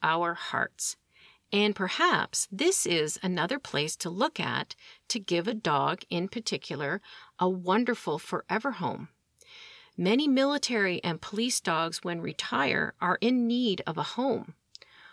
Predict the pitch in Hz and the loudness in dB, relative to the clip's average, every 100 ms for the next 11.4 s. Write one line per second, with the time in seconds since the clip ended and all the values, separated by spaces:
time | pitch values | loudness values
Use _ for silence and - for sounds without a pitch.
0 | _ - 240 - 175 170 170 202 233 262 | _ 0 0 2 -4 -4 0 4 4 4
1 | - 233 196 202 190 147 - - 190 175 | 2 2 4 4 4 0 -6 0 2 2
2 | - - 156 165 151 165 170 165 143 165 | -4 -10 -6 -4 -4 -2 -2 -2 -4 -2
3 | 156 185 - - - - _ - - _ | 0 0 -2 -6 -8 -10 _ -20 -20 _
4 | - 202 262 147 - 160 165 165 220 285 | 0 2 2 -2 -6 -8 -6 0 2 2
5 | - 151 - - 240 - - - - _ | -2 -4 -2 0 2 0 -2 -10 -10 _
6 | - - - _ 196 285 339 - 214 240 | -20 -20 -20 _ 2 2 0 -2 0 2
7 | 247 - 180 175 202 262 - 175 160 170 | 0 -2 -2 0 0 0 -2 -4 -4 -4
8 | 160 - 175 - 135 - 131 143 170 240 | -2 -2 -2 -6 -6 -4 -2 0 -2 -2
9 | 196 190 156 - - 220 170 160 170 - | 0 0 -2 -6 -4 -4 -2 -4 -4 -2
10 | 208 170 175 165 165 160 175 - 190 190 | -2 0 -2 0 0 0 -4 -4 -4 0
11 | 208 277 - | 2 4 2